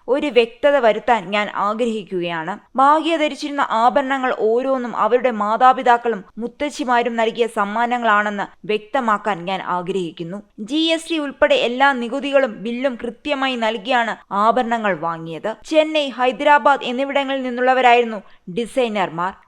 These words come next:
ഒരു മെറ്റീരിയൽ ഭീമയിൽ നിന്നുള്ളതായിരുന്നു. ദയവായി ഇത് അവസാനിപ്പിക്കുക.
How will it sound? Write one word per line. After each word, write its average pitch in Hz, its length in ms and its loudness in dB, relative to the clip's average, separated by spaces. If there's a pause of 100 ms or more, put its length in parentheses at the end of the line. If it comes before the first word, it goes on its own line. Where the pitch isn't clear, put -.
ഒരു 330 180 -2
മെറ്റീരിയൽ 302 640 -4
ഭീമയിൽ 277 500 -4
നിന്നുള്ളതായിരുന്നു. 175 760 -4 (200)
ദയവായി 311 500 4
ഇത് 254 140 -2
അവസാനിപ്പിക്കുക. 190 1120 -2